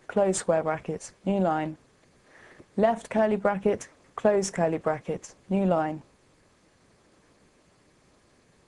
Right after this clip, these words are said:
Note that left and right can be used interchangeably with open and close. Open angle bracket, close angle bracket, new line. What,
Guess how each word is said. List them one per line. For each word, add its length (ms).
Note 320
that 140
left 260
and 160
right 280
can 140
be 100
used 360
interchangeably 800
with 160
open 260
and 140
close. 560
Open 300
angle 280
bracket, 540
close 360
angle 300
bracket, 520
new 160
line. 340
What, 420